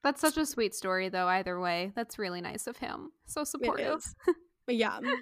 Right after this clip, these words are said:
Speaker 2: I feel like I have, like, some good date stories, though, from my high school boyfriend because he had to actually be pretty creative with our dates.
Speaker 1: Yeah.
Speaker 2: Um, so,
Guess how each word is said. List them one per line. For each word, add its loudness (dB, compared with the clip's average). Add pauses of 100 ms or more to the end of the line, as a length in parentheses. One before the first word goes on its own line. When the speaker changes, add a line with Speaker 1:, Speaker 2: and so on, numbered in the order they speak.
(240)
Speaker 2:
I 4
feel 0
like 4
I 8
have, 4
like, 2
some -2
good 0
date -4
stories, 0
though, 6
from -4
my -2
high 0
school 0
boyfriend -2
because -4 (360)
he 2
had 4
to 0
actually 0
be -6
pretty -4
creative -6
with -2
our 2
dates. 0 (340)
Speaker 1:
Yeah. 8
Speaker 2:
Um, -12 (680)
so, 6